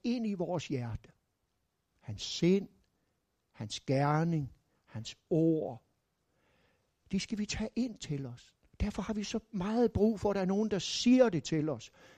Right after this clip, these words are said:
Vi har så meget brug for at synge om det, som vi gjorde i den her pragtfulde Kængu-salme. Vi har brug for det. Guds ord i broder-, i broderens og søsterens mund er større end i dit eget hjerte. Vi har brug for det.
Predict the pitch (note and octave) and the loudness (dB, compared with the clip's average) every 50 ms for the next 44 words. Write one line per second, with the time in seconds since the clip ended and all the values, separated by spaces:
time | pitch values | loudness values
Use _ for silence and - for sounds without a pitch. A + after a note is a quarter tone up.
0 | - - F3 F3 - G3 F#3 G3 G#3 G3+ - - A3+ A#3+ G#3 E3+ F#3+ F#3 E3 - | -4 0 0 2 2 2 0 0 0 0 0 0 0 0 0 0 0 -2 -2 -2
1 | - - - A3 A3 A#3 A#3 A#3 G#3+ - D#3+ D#3+ D3+ C#3+ D3 C#3 - - D3 C#3 | 0 8 12 12 12 12 12 6 4 4 2 2 0 0 -2 -6 -4 -2 -2 -2
2 | C3+ - D#3+ E3 E3+ D#3+ E3+ E3 D3 C3+ D#3 D3 C3+ C3 - - - D3+ D#3+ - | 0 2 4 4 4 4 4 2 2 2 2 0 -2 -4 -6 -6 -4 -4 -4 -6
3 | - - D3+ C#3 C3+ B2+ C#3+ C#3+ C#3 C#3+ C#3+ C3 - - B2+ A2+ A2 A2 A2 B2+ | -4 -4 -2 -2 -2 -2 -2 -2 -2 -2 -4 -4 -4 -4 -6 -6 -6 -10 -10 -14
4 | - _ _ _ _ _ _ _ _ _ _ _ - F3+ G3 F3+ - - F#3 B3+ | -16 _ _ _ _ _ _ _ _ _ _ _ -4 -2 -2 -2 -2 0 4 4
5 | D4 C4 G#3+ F#3 - D#3 C#3 C#3 B2 A2+ - _ _ _ _ _ _ _ _ _ | 4 4 2 0 -2 -2 -2 -2 -2 -6 -10 _ _ _ _ _ _ _ _ _
6 | _ _ _ _ _ _ _ _ _ _ _ _ _ - G3+ B3 C4 B3+ - - | _ _ _ _ _ _ _ _ _ _ _ _ _ 6 8 8 8 8 8 10
7 | A3+ A3+ A3+ G#3+ F3 - - F3+ F3 G3 G3+ G#3 G#3+ G3+ F#3+ F#3 D#3+ D3+ C#3+ C#3+ | 10 12 12 10 6 6 6 8 12 12 12 12 12 10 8 8 8 6 4 2
8 | - D#3+ D3+ - - F3+ F3+ G3+ G3+ G3 F#3+ D#3 B2+ A#2 A2+ - - _ _ _ | 0 -2 -2 2 6 8 10 10 10 10 8 6 2 0 -4 -10 -16 _ _ _
9 | _ _ _ _ _ - D#3 - - F#3 E3 D#3 - - E3+ C#3 C3+ C3 - D3+ | _ _ _ _ _ -2 0 4 6 6 6 6 4 2 2 2 2 0 0 2
10 | C#3 C#3+ C#3+ C#3+ - _ _ _ _ _ _ _ _ - D#3 C3 - - - E3 | 4 4 4 2 0 _ _ _ _ _ _ _ _ -4 -4 -4 0 4 6 6
11 | D3+ D#3 D#3+ D#3+ C#3+ C3 C#3+ - - D#3+ C#3+ C#3+ C#3 B2+ D3 C#3+ C3+ C3 A#2+ B2+ | 8 8 6 6 4 2 0 -2 -2 0 0 0 0 0 0 -2 -2 -2 -4 -4
12 | B2 A#2+ A2 A2 G#2+ G2+ G2+ - - - - _ _ - D3+ D3+ C#3 - - F3+ | -4 -6 -6 -6 -8 -8 -10 -12 -14 -18 -20 _ _ -12 -10 -8 -8 -8 -8 -8
13 | G#3 E3+ C#3+ - - - D3+ E3 E3 - - - C3 A2+ A#2+ - | -8 -8 -10 -10 -6 -4 -2 -2 -2 -4 -6 -6 -6 -6 -6 -12